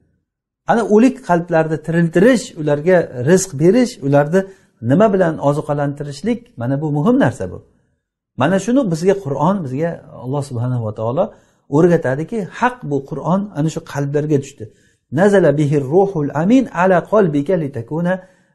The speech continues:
minal munzirin. Qur'onni ruhul amin farishta olib tushdi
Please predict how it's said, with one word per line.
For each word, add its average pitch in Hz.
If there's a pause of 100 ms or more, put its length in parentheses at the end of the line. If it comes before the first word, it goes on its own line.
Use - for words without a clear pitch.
minal 135
munzirin. 226 (420)
Qur'onni 175
ruhul 151
amin 170
farishta 131
olib 156
tushdi -